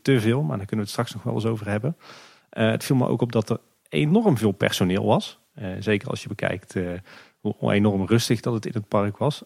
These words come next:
Echt overal personeel, eh, wat je, wat je te woord stond, wat adviezen gaf, wat vragen beantwoordde, wat je begeleidde. Ehm, ja, het was wat jij al zei, echt, ja, best wel rustig in het park. Een beetje vergelijkbaar met bij wijze van spreken een regenachtige dag in februari.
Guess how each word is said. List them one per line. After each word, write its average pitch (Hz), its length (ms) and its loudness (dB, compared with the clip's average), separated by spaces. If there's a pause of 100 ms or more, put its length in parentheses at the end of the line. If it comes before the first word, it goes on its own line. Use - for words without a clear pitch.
Echt - 220 -10 (160)
overal 147 320 2
personeel, 123 720 0
eh, 101 540 0
wat 107 260 -2
je, 107 220 0
wat 107 200 0
je 107 340 0
te 120 100 0
woord 110 280 4
stond, 107 400 0
wat 110 180 -6
adviezen 110 420 -2
gaf, 98 300 0
wat 101 140 -8
vragen 98 360 0
beantwoordde, 98 540 0
wat 98 180 -4
je 98 80 -4
begeleidde. 98 540 0 (600)
Ehm, 95 480 0 (520)
ja, - 220 -6
het 110 100 -4
was 104 120 -2
wat 104 140 0
jij 98 100 2
al 101 120 2
zei, 98 280 0 (580)
echt, - 400 -4 (300)
ja, 87 280 -6
best 104 300 2
wel 92 180 -2
rustig 120 280 2
in 110 80 2
het 107 140 0
park. 127 280 0
Een 107 80 -2
beetje 95 220 0
vergelijkbaar 92 560 0
met 92 120 -2
bij 95 140 -6
wijze 98 220 2
van - 100 -14
spreken 107 240 0
een 95 100 -2
regenachtige 101 600 0
dag 95 240 -4
in 104 180 -6
februari. 101 680 0